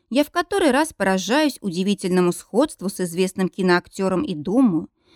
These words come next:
что раз на острове имеется свой Том Харди, то какой-нибудь двойник Леонардо Ди Каприо уже не вызовет у меня такого удивления. "Весёлая футболка!" — кричу я ему. Эрик растягивается в довольной улыбке и здоровается со мной,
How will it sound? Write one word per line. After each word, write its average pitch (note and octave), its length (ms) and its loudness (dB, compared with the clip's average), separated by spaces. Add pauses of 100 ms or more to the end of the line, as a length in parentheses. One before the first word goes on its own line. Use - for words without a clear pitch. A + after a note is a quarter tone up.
(120)
что - 220 -2
раз G4 220 0
на A3 200 2
острове A#3 480 0
имеется G3+ 480 2
свой F#3 380 -2
Том E3 240 -2
Харди, A#3 540 -4 (420)
то D#4 100 0
какой-нибудь E4 640 4
двойник G3 440 2
Леонардо F#3 500 2
Ди E3 160 -6
Каприо A3+ 520 0
уже F#3 260 -2
не F3+ 160 2
вызовет F#3 440 0
у G3 60 -6
меня F3+ 380 4
такого - 440 -6
удивления. F#3 800 -4 (920)
"Весёлая D4 440 0
футболка!" — A#3+ 720 0 (360)
кричу G3 380 -2
я F3+ 160 0
ему. F3+ 460 -2 (460)
Эрик A4 260 2
растягивается G#3 800 2
в F#3 40 -4
довольной F#3 480 2
улыбке G3 520 0
и G3+ 140 -4
здоровается F#3 640 0
со F3 200 -4
мной, E3 360 0